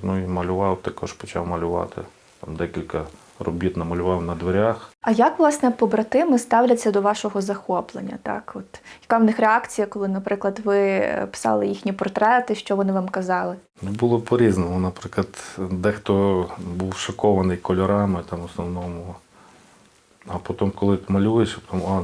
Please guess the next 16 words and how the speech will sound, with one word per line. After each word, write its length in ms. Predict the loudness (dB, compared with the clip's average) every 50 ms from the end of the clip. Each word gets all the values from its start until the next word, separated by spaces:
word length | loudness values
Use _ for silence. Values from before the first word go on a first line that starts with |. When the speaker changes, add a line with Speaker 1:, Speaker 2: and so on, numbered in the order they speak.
| 0 -2
Speaker 1:
ну, 40 |
все 200 | -2 0 0 -2
рівно 260 | 0 0 0 0 -2 -4 -4
похожий, 540 | -6 -6 -4 -2 -2 -2 -2 0 -2 -4 -6 -6 -10 -12
там, 120 | -10 -10 -10 -10 -12
що 260 | -14 -16 -16 -14 -6
в 40 | -4
характері, 420 | -2 0 0 -2 -2 -4 -8 -8 -8 -6 -6 -4
«О, 140 | -4 -4 -4 -2
це 120 | -4 -4
точно 380 | -2 0 -2 -2 0 -2 -6 -4 -2 -2
я». 140 | -2 -2 -2 -2
Ну, 100 | -4 -4 -6 -8 -14 -18 -20 -20 -20 -20 -20 -20 -20 -20 -20 -20 -20 -20 -20 -20 -20 -20 -20 -20 -20 -20 -20 -20 -14 -8
бувало, 640 | -6 -2 -2 0 2 2 4 4 4 4 4 4 2 0 -2 -4 -4
що 280 | -4 -2 -2 -2 -2 -4 -6 -10 -14 _ _ 0
дуже 260 | 2 2 4 4